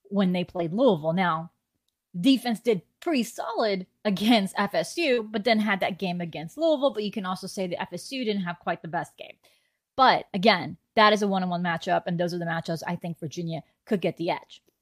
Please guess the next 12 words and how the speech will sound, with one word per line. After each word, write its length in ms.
The 140
other 140
question, 360
obviously, 500
is 120
Tony 280
Muskett 400
is 180
expected 560
to 100
start. 420
Now, 240